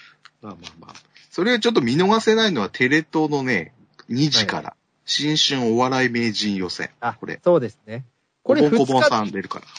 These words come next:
Speaker 2: 二日ってなんか結構フジテレビとかこう、あの、いろいろこう、なんていうんですか、こう、お、寄せ番組が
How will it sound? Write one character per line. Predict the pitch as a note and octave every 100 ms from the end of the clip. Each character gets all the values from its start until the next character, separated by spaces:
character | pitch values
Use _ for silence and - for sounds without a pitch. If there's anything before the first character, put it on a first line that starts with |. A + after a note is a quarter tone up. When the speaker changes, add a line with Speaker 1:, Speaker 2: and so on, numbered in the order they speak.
| - - - _ _ - - -
Speaker 2:
二 | A#3 - -
日 | D#4
っ | C#4+
て | - C#4+
な | D4
ん | D4
か | A#3 D#3
結 | G#3+ -
構 | F3+ D3
フ | B2+ -
ジ | G3+ B3
テ | C#4
レ | B3+
ビ | G#3 E3+
と | C3+
か | A#2+
こ | A2+ C#3 B2+ B2+
う、 | _
あ | D3 C#3+
の、 | C#3 C#3 - _ _ _ _ _ _ _ -
い | E3
ろ | A3+
い | A#3
ろ | A3
こ | - G3+
う、 |
な | F3 F#3+
ん |
て | E3+
い |
う | A#2
ん |
で |
す | F#2+
か、 | G#2 -
こ | A2+ G#2+ G2 - _ _ _ _ _
う、 | -
お、 | F#3+ _ _
寄 | C#3+ D#3
せ | F3 B3+
番 | B3 B3+
組 | G#3 D3+ B2+
が | A2 G2+